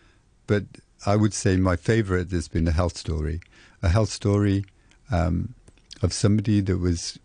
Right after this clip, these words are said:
you know, chronically sick, but then built herself back up, uh, to full health again. So that, yeah. When you hear stories like that, it's,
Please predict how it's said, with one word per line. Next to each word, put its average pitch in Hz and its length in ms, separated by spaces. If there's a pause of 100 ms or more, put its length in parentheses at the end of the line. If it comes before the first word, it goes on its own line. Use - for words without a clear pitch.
you 98 80
know, 80 140
chronically 123 520
sick, - 460 (400)
but 95 160
then 110 220
built 135 320
herself 107 420
back 98 240
up, 113 320 (440)
uh, 90 260 (100)
to 104 500
full 98 300
health 95 320
again. 82 360 (100)
So - 200
that, 107 220 (100)
yeah. 80 240 (500)
When 143 160
you 156 140
hear 165 240
stories 95 400
like 85 200
that, 92 200
it's, 92 420